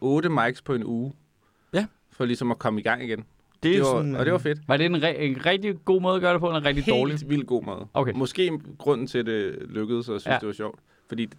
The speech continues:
Speaker 1: der skulle, der skulle lige, øh, man skulle lige finde sine ben igen og sådan noget.
Speaker 3: Ja.
Speaker 1: Og så ret, øh, efter ikke så lang tid, så begyndte jeg at sige,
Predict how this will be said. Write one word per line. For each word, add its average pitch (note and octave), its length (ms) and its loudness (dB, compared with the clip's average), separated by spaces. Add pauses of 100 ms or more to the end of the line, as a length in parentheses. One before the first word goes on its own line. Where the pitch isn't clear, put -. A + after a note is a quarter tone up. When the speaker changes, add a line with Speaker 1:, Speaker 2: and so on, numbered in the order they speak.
Speaker 1:
der G#2+ 100 0
skulle, - 240 -10 (140)
der A#2+ 80 -4
skulle C#3 260 -4
lige, A#2+ 260 2
øh, F#2+ 80 -4 (180)
man A#2 80 -6
skulle C3+ 120 -10
lige - 80 -6
finde C3 160 0
sine B2+ 160 -4
ben A#2+ 200 -4
igen A#2 180 -4
og A#2+ 60 -6
sådan A2 140 -14 (180)
noget. A2 100 -4
Speaker 3:
Ja. A2 40 -6 (460)
Speaker 1:
Og - 120 -8
så E3+ 100 0
ret, D3 320 -2
øh, G#2 540 0
efter A2 360 -2
ikke F2 180 -6
så C3 60 -4
lang A2+ 180 -2
tid, - 120 -12
så B2+ 220 -14
begyndte B2+ 240 -4
jeg - 20 -6
at A2+ 80 -4
sige, - 280 -12